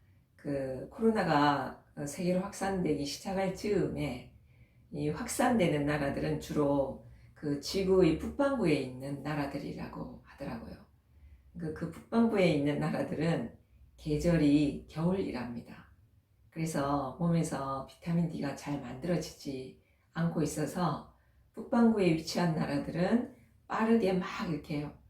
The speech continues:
확산이 되고 있는데 반면 그 지구의 남반부에 있는 나라들은 계절이 여름이라서, 어, 사람의 몸에서 비타민 D가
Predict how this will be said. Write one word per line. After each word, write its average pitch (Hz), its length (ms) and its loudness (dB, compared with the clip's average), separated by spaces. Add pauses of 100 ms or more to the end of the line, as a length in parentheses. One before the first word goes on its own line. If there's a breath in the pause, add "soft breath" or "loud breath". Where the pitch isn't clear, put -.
(360)
확산이 226 460 0
되고 147 240 2
있는데 147 640 -2 (340 soft breath)
반면 156 880 2 (280)
그 - 160 -12
지구의 180 460 4
남반부에 175 580 2
있는 135 720 -2
나라들은 135 840 -4 (340 soft breath)
계절이 160 520 2
여름이라서, 147 960 0 (440 soft breath)
어, 143 160 -12
사람의 185 460 2
몸에서 165 420 2
비타민 170 420 0
D가 143 640 -4